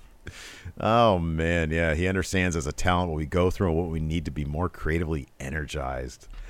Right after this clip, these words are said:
There's been, I love that quote. "There's been a tendency in the past for creative change last minute,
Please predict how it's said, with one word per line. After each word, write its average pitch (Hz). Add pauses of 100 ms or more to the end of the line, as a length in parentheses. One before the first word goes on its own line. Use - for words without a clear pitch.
(160)
There's 101
been, 107
I 98
love 107
that 92
quote. 82
"There's 92
been 107
a 92
tendency 98
in 90
the 82
past 82
for 80
creative 80
change 80
last 73
minute, 78